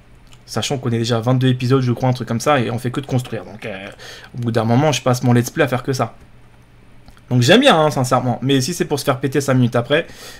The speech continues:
je vais aviser différemment, justement, de penser, euh,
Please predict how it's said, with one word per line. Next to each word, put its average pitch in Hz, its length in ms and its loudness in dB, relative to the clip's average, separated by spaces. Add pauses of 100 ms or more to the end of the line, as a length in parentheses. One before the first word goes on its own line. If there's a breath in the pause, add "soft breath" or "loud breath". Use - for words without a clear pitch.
(120)
je 117 160 2
vais 131 100 4
aviser 139 300 4
différemment, 131 540 2
justement, 127 400 0
de 120 80 -4
penser, 127 400 -2
euh, 107 180 -4